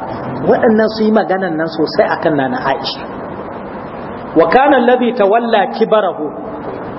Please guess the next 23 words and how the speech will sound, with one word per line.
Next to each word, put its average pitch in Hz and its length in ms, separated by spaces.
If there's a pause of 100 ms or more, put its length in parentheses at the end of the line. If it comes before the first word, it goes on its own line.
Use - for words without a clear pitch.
wanda 233 320
ya 233 160
jibinci 220 640 (320)
babban 202 560
laifin, 214 480 (800)
wanda 208 240
ya 185 120 (120)
fara 254 560
tuhuman 196 320
Nana 175 320
Aisha 185 400
ya 175 60
mata 196 220
wannan 180 280
kazafin, 202 480 (960)
shine 202 320
Abdullahi 185 960
ibn 175 160 (160)
Ubay 180 320 (160)
ibn 156 160 (160)
Salul. 160 360 (840)
Abdullahi 175 720
dan 196 160